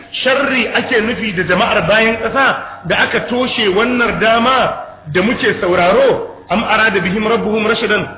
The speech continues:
Ko dai shirya Allah ke nufi da su, yasa ya toshe wannan dama. Jama'a mun fahimta? To lokacin da suka yi kokari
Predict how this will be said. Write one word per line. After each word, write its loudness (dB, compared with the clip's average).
Ko 2
dai 0
shirya 0
Allah 0
ke -4
nufi -4
da 0
su, -4
yasa -2
ya 0
toshe -6
wannan -2
dama. 0
Jama'a 0
mun -2
fahimta? -2
To 2
lokacin 0
da 0
suka -6
yi 0
kokari -2